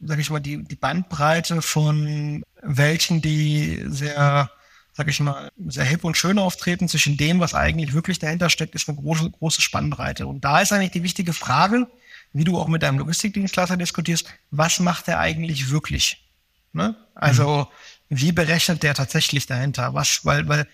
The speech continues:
Speaker 1: er macht ja auch nicht viel, also er macht, also außer dass er natürlich die Expertise hat, mit, äh, großen Daten, ähm, umzugehen, nutzt er ja dieselben Standards, die ja veröffentlicht sind, äh, um genau diese Berechnung zu machen. Und du darfst ja doch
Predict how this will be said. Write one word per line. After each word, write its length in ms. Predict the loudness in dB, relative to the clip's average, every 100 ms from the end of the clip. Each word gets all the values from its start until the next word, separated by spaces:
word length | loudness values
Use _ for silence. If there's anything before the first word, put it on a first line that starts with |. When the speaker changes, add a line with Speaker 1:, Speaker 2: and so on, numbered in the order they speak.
| _ _ _
Speaker 1:
er 100 | 2
macht 220 | 2 0
ja 80 | 0
auch 120 | 2
nicht 180 | 2 2
viel, 280 | 2 0
also 160 | 0 2
er 80 | 4
macht, 280 | 2 0 -4
also 220 | -2 0
außer 200 | 0 0
dass 140 | 0
er 60 | 0
natürlich 280 | 0 -4 -4
die 280 | -4 -4 _ _ _
Expertise 580 | -6 -4 -2 2 2 2
hat, 240 | -2 -4
mit, 260 | -4 -4 -4
äh, 240 | 0 2 0
großen 400 | 0 0 2 2
Daten, 580 | 4 4 2 0 0
ähm, 460 | -2 -4 -2 -2 -2
umzugehen, 640 | -4 -2 -2 -2 0 0 -4 -20 _
nutzt 260 | -2 -2 0
er 60 | 4
ja 160 | 4
dieselben 440 | 4 2 2 2 2
Standards, 800 | 2 0 0 0 -2 -2 -4 -4
die 80 | -2
ja 420 | 2 4 4 2 -2
veröffentlicht 840 | -6 0 0 4 4 4 4 4
sind, 360 | 4 4 4 -4 _ -20 -20 _ _
äh, 100 | 2
um 360 | 4 4 6 6
genau 260 | 6 4
diese 180 | 4 2
Berechnung 500 | 2 2 4 2 0
zu 100 | 0
machen. 400 | 0 2 0 -4 -4
Und 180 | -8
du 40 | -2
darfst 320 | -2 0 -2
ja 80 | -2
doch 180 | -4